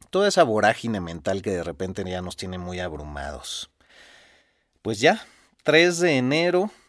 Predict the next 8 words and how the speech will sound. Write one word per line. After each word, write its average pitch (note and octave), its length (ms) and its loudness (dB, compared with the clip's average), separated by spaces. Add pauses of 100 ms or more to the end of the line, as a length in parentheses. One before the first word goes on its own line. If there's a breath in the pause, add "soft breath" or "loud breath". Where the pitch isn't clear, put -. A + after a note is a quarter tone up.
(560 soft breath)
año C3 300 0
dos G#2 180 -2
mil B2+ 260 2
veintidós, B2 800 0 (520)
whatever G#2 580 0
that G#2 240 0
fucking G2+ 480 -2
means. B2 560 -6